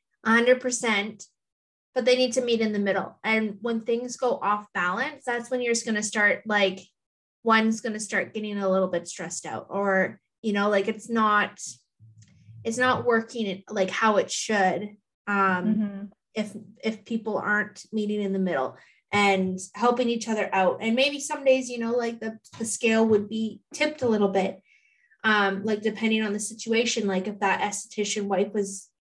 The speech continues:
Speaker 1: tired from work, I mean,
Speaker 2: Mm-hmm.
Speaker 1: it balances out, like, she is working and contributing, but, like, he,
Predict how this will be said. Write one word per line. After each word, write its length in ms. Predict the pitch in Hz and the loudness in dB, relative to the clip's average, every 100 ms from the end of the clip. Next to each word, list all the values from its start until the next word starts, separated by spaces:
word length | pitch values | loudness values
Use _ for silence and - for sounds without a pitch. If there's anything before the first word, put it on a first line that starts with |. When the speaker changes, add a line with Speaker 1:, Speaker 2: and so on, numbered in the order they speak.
| _ _ - | _ _ -6
Speaker 1:
tired 480 | - 214 220 214 | 2 4 6 4
from 200 | 214 208 208 | 2 0 2
work, 440 | 262 220 - - - _ _ _ _ - | 4 2 -2 -10 -20 _ _ _ _ 0
I 120 | 262 | 2
mean, 220 | 277 262 | 4 2
Speaker 2:
Mm-hmm. 80 | 262 | 2
Speaker 1:
it 40 | |
balances 480 | 302 254 262 240 233 | 2 0 0 -2 0
out, 200 | 262 285 | 2 2
like, 160 | 214 202 | 0 -4
she 260 | - 226 220 | -4 -2 0
is 320 | 226 220 - - _ | 0 -4 -12 -18 _
working 680 | 208 196 190 - 262 233 208 | -8 0 2 2 2 2 4
and 300 | 208 208 214 - - | 2 0 -4 -10 -4
contributing, 800 | 226 214 233 233 233 214 202 202 | -2 0 0 2 4 4 2 2
but, 320 | 202 185 - - _ _ _ _ _ _ _ _ _ _ | 2 2 -4 -20 _ _ _ _ _ _ _ _ _ _
like, 200 | 240 214 - | 0 0 0
he, 520 | - - - 262 254 | -12 -14 -4 0 2